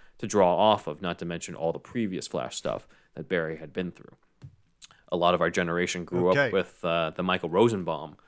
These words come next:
Speaker 1: uh, voiced Flash in the Justice League animated series. That version is Wally, just because Wally West was the Flash at the time. So we're kind of now in a weird period where Barry took the mantle back, as well as took a lot of different things from Wally.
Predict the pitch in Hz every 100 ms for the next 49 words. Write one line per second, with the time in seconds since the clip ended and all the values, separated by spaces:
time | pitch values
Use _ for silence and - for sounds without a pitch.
0 | _ _ _ 95 85 80 80 92 87 -
1 | 90 82 85 - 90 80 95 - 95 85
2 | 82 80 80 80 80 - 80 80 82 -
3 | 92 131 - 92 78 78 - 90 80 76
4 | 78 80 78 - - 82 80 - _ -
5 | 87 85 85 82 90 80 - 85 85 85
6 | - _ _ - 87 90 131 120 - -
7 | - - 101 95 90 87 - _ - 120
8 | 113 104 107 107 101 101 101 92 120 107
9 | 95 95 87 95 92 87 90 98 92 87
10 | - 104 90 90 92 90 82 104 113 110
11 | - 95 104 127 113 - 117 92 101 107
12 | 95 101 113 101 - 107 110 120 - 110
13 | 110 110 123 131 131